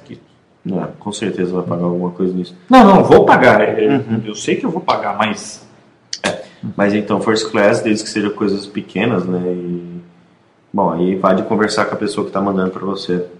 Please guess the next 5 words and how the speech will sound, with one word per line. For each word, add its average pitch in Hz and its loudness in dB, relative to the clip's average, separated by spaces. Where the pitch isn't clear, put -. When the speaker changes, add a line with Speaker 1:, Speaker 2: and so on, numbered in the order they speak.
Speaker 2:
tentar 98 -6
dar 95 -2
uma 95 -4
facilitada. - -6
Agora, 110 0